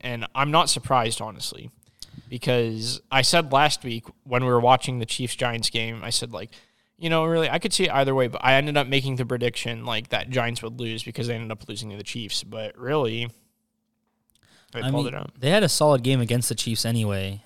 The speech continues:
Speaker 2: And, uh, I mean, the Raiders organization's always kind of in turmoil, it seems like, this season.
Speaker 1: Yeah.
Speaker 2: Um,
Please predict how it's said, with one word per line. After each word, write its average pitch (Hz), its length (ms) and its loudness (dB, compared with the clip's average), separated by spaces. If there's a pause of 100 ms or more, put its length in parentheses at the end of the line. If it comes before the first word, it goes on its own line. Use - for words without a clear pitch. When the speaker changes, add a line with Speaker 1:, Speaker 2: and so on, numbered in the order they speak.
Speaker 2:
And, 101 340 -8
uh, 104 300 -4 (580)
I - 60 -10
mean, 117 140 2
the 113 80 2
Raiders 160 260 4
organization's 127 720 0
always 110 320 2
kind 123 200 2
of 120 80 0
in 120 120 0
turmoil, 131 640 -2
it 127 60 -4
seems 127 220 -2
like, 123 160 -2
this 123 140 -2
season. 127 600 -2 (560)
Speaker 1:
Yeah. 110 320 -4
Speaker 2:
Um, 143 460 4